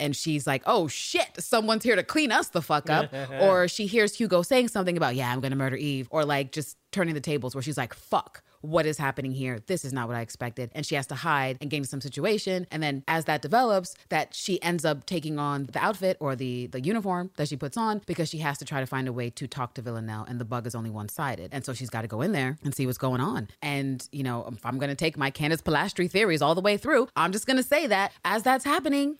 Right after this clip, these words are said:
Speaker 1: and Villanelle, we see some scenes with Villanelle. Okay, Villanelle in the two minutes, she's checking out fucking Aaron Peel's fucking videotapes.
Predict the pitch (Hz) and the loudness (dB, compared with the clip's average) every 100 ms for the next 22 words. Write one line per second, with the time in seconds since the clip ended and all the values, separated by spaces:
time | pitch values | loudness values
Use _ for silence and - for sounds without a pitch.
0 | - 190 185 254 269 302 330 311 233 208 | 0 2 6 6 6 4 4 2 2 0
1 | 262 262 254 247 262 233 247 240 262 262 | 0 2 2 2 2 2 2 4 6 6
2 | 240 233 202 208 220 220 208 - 226 220 | 4 2 2 0 0 0 -2 0 0 2
3 | 220 - - 208 185 - 208 208 196 180 | 0 -2 -4 -6 -4 -4 -4 2 2 2
4 | 214 202 196 - 202 202 - 208 196 208 | -2 -4 -4 0 2 2 2 0 2 0
5 | 208 170 190 214 196 202 196 - - | 0 2 4 6 4 2 0 -2 -14